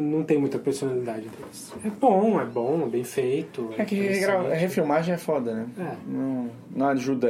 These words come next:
Speaker 2: o, a, a vi-, o, a visão única que eles têm fica comprometida, porque eles estão presos ao material.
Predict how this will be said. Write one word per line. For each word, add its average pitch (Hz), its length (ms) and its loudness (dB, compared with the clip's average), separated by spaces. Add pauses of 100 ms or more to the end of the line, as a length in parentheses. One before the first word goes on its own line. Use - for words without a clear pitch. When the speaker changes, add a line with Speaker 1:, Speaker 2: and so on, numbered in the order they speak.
(120)
Speaker 2:
o, 110 360 0
a, 123 200 2
a - 20 0
vi-, 120 260 0
o, 110 440 2
a 113 40 2
visão 117 540 0
única 113 480 -2
que 110 80 -6
eles 110 220 -6
têm 143 540 -2
fica 151 380 -2
comprometida, 151 680 -2
porque 104 600 -4 (600)
eles 113 180 2
estão 127 180 2
presos 139 320 2
ao 156 80 4
material. 139 680 0